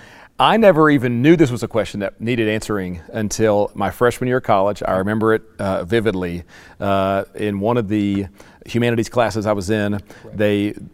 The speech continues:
Speaker 1: almost a, one of the very first classes, one of the very first, uh, of the units of my freshman year,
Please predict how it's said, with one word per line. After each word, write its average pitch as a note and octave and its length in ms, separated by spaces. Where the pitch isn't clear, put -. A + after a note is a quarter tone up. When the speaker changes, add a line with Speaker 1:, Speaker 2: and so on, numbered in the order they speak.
Speaker 1:
almost D#3 300
a, - 20
one G2+ 360
of C#3+ 40
the F#2+ 80
very A#2+ 160
first B2 180
classes, A2+ 340
one G#2 120
of F2 60
the F#2+ 40
very A2+ 140
first, A2 420
uh, F#2+ 220
of G2+ 100
the G2 80
units A2+ 480
of F#2+ 160
my F#2+ 80
freshman A2 380
year, F#2 400